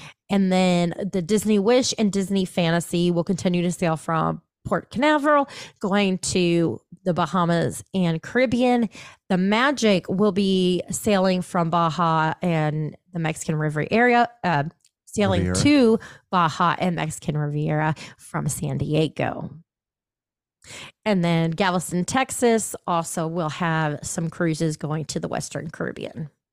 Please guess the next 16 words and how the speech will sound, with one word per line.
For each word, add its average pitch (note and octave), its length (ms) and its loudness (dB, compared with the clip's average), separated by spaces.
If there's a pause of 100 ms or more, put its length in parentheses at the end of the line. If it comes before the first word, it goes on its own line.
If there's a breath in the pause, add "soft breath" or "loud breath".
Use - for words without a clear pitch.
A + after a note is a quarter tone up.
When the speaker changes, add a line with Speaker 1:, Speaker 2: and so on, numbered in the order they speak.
(720 loud breath)
Speaker 1:
But A3+ 140 2
I - 140 2
like B3+ 340 2
these D4 220 2
pictures F3 680 0
of F3 540 -2
the G3+ 80 -4
stuff - 320 -2
that - 160 -4
they've F#3 240 -4
got. D3+ 420 -2 (560 loud breath)
Looks G3 180 -6
like A3 140 0
a G3+ 60 -2
little G#3 340 2 (180)
cupcake B3 1120 2